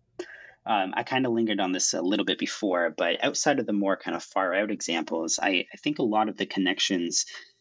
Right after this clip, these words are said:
to these themes that artists make are, are undoubtedly unintentional. I think a lot of artists, uh, especially the more kind of street-oriented rappers, would be reluctant to identify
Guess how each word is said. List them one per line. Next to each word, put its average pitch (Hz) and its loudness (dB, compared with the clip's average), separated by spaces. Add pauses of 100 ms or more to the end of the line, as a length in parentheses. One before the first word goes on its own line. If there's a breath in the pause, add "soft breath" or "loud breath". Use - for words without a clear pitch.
(200 loud breath)
to - 2
these 104 2
themes 104 0
that 95 -4
artists 90 0
make 104 2
are, 87 0 (100)
are 117 0
undoubtedly 101 0
unintentional. 101 -2
I 101 2
think - 0
a 110 2
lot 104 4
of 101 0
artists, 95 0
uh, 87 0
especially 101 0
the 92 0
more 90 0
kind - -8
of - -6
street-oriented 104 0
rappers, 90 0
would 135 4
be 113 0
reluctant 90 0
to - -4
identify 85 0